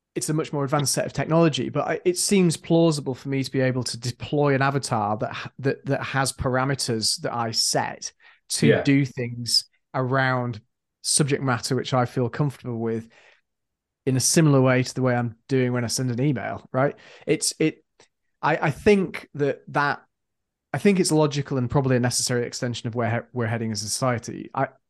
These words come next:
Speaker 1: and I don't think it's that far away, really.
Speaker 2: Yeah.
Speaker 1: Um, we actually, so I still am involved with the legal sector quite a lot from a, from a technology perspective.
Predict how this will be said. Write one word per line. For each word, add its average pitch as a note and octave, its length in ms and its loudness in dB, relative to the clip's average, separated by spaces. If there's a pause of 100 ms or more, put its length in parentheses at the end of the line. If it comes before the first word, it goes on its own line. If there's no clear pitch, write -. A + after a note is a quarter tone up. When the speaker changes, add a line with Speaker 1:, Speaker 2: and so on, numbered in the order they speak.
(100)
Speaker 1:
and C3 100 0
I C3+ 40 0
don't D#3 200 4
think C3+ 120 -2
it's A#2 100 -6
that G#2+ 140 -6
far A#2 340 0
away, A#2 420 -6 (140)
really. A2+ 440 -6
Speaker 2:
Yeah. F2+ 220 0 (240)
Speaker 1:
Um, A#2+ 340 -2 (680)
we D#3 200 6
actually, C3+ 600 0 (840)
so E3 160 4
I E3 80 6
still F3 500 4
am D3+ 100 0
involved C#3+ 480 2
with B2+ 360 -6 (120)
the C3 100 -4
legal C3+ 260 2
sector - 380 -4
quite B2+ 340 0
a B2 40 -2
lot B2 300 0
from A#2+ 200 -6
a, A2+ 200 -4
from - 200 -8
a A2+ 80 -4
technology B2+ 480 -4
perspective. - 500 -6